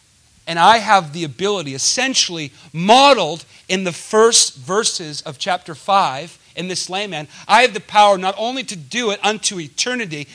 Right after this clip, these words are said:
but I have the power to do it now.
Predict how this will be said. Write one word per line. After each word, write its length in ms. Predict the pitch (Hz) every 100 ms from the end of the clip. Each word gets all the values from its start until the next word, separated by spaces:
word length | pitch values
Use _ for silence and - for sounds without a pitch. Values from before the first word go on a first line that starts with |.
| - -
but 120 | 185
I 160 | 185 226
have 300 | 214 208 147
the 80 | 160
power 520 | - 208 214 160 143
to 120 | 160
do 200 | 131 170
it 100 | 151
now. 320 | 165 170 123